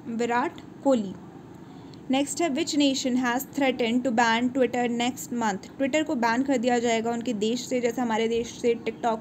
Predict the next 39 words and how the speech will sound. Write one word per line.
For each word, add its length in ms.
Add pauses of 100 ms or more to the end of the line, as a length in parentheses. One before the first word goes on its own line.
को, 140
पबजी 420
को 160
कर 180
दिया 200
गया 200
है, 180 (520)
वैसा 260
किसने 360
बोला 220
है? 40
कौन 180
सी 100
country 320
ने 80
उनको 340 (540)
threat 240
किया 200
है? 200
यूएस, 380 (260)
France, 500 (320)
Russia 520
या 320 (140)
India? 380 (2250)
So 100
ये 200
किया 240
गया 180
है 120
Russia 400
की 120
तरफ 240
से। 160
Russia 360
ने 120
बोला 260
है 180
कि 140
वो 500